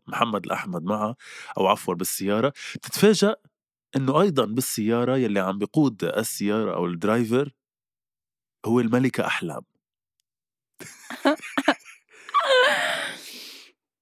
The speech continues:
بتقلها: "شو عم تعملي هون يا ملكة؟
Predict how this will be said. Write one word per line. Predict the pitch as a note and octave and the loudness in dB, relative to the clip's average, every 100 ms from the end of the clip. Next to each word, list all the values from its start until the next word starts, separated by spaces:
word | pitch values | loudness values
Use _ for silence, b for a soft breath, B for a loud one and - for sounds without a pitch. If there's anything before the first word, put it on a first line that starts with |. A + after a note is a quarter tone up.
| _ _ _ _ _ _ _ _ A2+ | _ _ _ _ _ _ _ _ -4
بتقلها: | A#2 D#3+ D3 C3 | 2 4 4 4
"شو | - | 2
عم | D3+ C#3 | 2 0
تعملي | C#3+ C3 A#2 | 0 0 0
هون | A2+ A#2 | 2 2
يا | A2 | 2
ملكة؟ | G2+ A2+ A#2 - B2+ | 2 2 2 0 -2